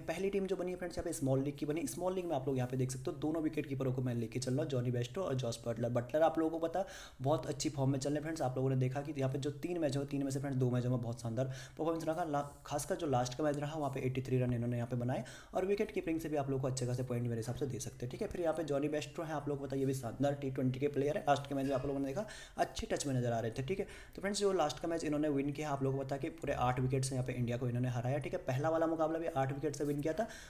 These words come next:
दूसरा वाला मुकाबला इंडिया ने विन किया है सात विकेट से, तीसरा वाला मुकाबला यहाँ पे फिर से इंग्लैंड ने आठ विकेट से यहाँ पे विन किया, ठीक है। उसमें फ्रेंड्स जॉस बटलर का भी बहुत अच्छा यहाँ पे रोल था, ठीक है। इसके अलावा यहाँ पे लास्ट मैच में आप लोगों को पता है जेसन रॉय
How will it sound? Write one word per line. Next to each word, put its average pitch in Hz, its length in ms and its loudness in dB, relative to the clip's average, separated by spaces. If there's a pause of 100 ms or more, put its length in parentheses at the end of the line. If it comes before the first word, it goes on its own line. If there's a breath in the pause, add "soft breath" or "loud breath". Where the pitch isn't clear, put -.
(140 loud breath)
दूसरा 190 240 4
वाला 165 220 6
मुकाबला 151 540 4
इंडिया 135 240 6
ने 143 120 2
विन 135 220 2
किया 143 120 4
है 143 60 2
सात 123 220 -2
विकेट 135 240 0
से, 185 100 -2
तीसरा 190 280 -2
वाला 165 160 2
मुकाबला 139 360 0
यहाँ 127 160 2
पे 131 80 -2
फिर 131 120 0
से 131 140 0
इंग्लैंड 123 260 2
ने 131 100 4
आठ 113 240 -4
विकेट 120 220 -2
से 123 100 -4
यहाँ 117 100 -4
पे 117 60 -4
विन 120 220 0
किया, 170 180 -2 (280 loud breath)
ठीक 180 100 0
है। 175 60 0
उसमें 175 200 -4
फ्रेंड्स 165 220 -2
जॉस 135 200 2
बटलर 127 260 2
का 127 100 0
भी 135 80 2
बहुत 117 180 -2
अच्छा 110 200 -6
यहाँ 107 80 -8
पे 117 140 -4
रोल 110 220 -4
था, - 40 -6
ठीक 160 160 -4
है। 185 80 -2
इसके 175 180 -4
अलावा 196 100 4
यहाँ 185 120 2
पे 180 240 2
लास्ट 143 180 -2
मैच 151 140 2
में 156 100 2
आप 147 120 0
लोगों 147 120 0
को 156 40 -4
पता 151 80 -2
है 139 60 0
जेसन 131 300 4
रॉय 131 120 4